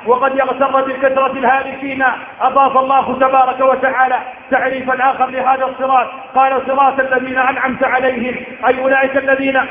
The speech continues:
أنعم الله عليهم من النبيين والصديقين والشهداء والصالحين وحسن أولئك رفيقا. فلما يتذكر الإنسان أن هذا الصراط قد تركه أنبياء الله جل وعلا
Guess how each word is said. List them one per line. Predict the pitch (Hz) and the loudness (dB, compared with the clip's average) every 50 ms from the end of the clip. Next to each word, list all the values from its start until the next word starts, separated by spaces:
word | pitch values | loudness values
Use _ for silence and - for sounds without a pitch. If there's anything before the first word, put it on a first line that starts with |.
| 262 - - - 233 | -8 -14 -6 -2 -2
أنعم | 254 269 240 269 262 | 0 0 0 0 0
الله | 262 262 262 277 277 269 - 262 262 | 0 0 2 2 2 2 2 0 0
عليهم | 254 262 269 262 262 247 262 262 262 - - - - - | 2 2 2 2 2 0 -2 -6 -6 -8 -10 -12 -10 -6
من | 240 269 269 | -4 -2 -2
النبيين | 269 262 254 262 262 262 262 262 262 269 269 269 269 240 - - - - - | -2 -2 -2 -4 -4 -4 -4 -4 -4 -4 -2 0 0 0 -2 -4 -10 -10 0
والصديقين | 233 277 262 269 - 277 269 269 269 277 269 269 269 262 262 269 262 262 240 - - - - - 247 | 2 2 2 4 2 -2 -2 0 -2 0 0 0 0 0 -2 -2 0 0 -2 -4 -6 -12 -10 0 0
والشهداء | 269 269 262 277 277 247 247 269 269 269 277 269 254 247 - - - - - - | 0 0 0 -2 0 2 2 2 2 2 2 2 0 -2 -6 -12 -16 -14 -2 0
والصالحين | 262 262 262 - 277 285 277 269 262 - - 185 - 277 262 - - - - - - | 2 2 2 2 2 2 4 2 0 -2 -4 -4 -4 -4 -2 -4 -4 -6 -10 -6 0
وحسن | 240 277 - 262 262 262 - 269 269 | 0 2 2 2 0 0 0 0 0
أولئك | 269 262 269 269 269 247 247 254 277 | 0 2 2 4 4 2 2 0 0
رفيقا. | 262 269 262 262 262 262 262 262 262 247 - - - - - - | 0 0 0 0 0 -2 0 2 2 0 0 -4 -10 -16 -4 -2
فلما | 240 247 262 269 262 269 269 | 0 2 2 2 2 2 2
يتذكر | 277 269 269 269 269 285 269 - - 269 277 | 2 2 2 0 0 0 0 0 0 0 0
الإنسان | 269 269 269 262 254 269 269 262 262 262 - - - - - | 0 -2 -4 -4 0 2 2 2 2 0 -6 -14 -12 -6 -4
أن | 247 254 262 | -2 0 2
هذا | 262 262 269 277 269 269 262 | 2 2 2 2 2 0 -2
الصراط | 262 262 277 277 285 277 262 262 269 254 - - - - - - | -2 -6 0 2 2 2 4 4 2 0 0 -2 -10 -16 -4 -2
قد | 269 262 262 | -2 -2 0
تركه | - 277 277 285 262 269 277 254 247 269 285 | 0 0 2 2 2 2 2 2 2 0 0
أنبياء | 277 269 277 277 277 277 269 269 | 0 0 0 0 2 2 2 2
الله | 269 269 277 247 - 262 | 2 2 0 0 0 0
جل | 269 285 277 277 277 | -2 -2 0 0 0
وعلا | 269 269 262 247 254 269 269 254 | 0 0 0 0 0 2 2 0